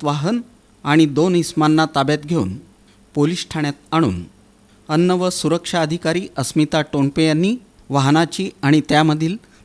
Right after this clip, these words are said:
प्रतिबंधक हिरा गुटखा मालाची तपासणी करून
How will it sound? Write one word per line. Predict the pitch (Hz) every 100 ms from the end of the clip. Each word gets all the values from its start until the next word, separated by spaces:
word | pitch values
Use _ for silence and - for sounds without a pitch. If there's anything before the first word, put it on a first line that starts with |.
| -
प्रतिबंधक | 147 165 156 151 165 - - _ -
हिरा | 143 151 165
गुटखा | 160 - - 147
मालाची | 143 143 147 - 220 - - 143
तपासणी | 208 - 160
करून | 156 175 104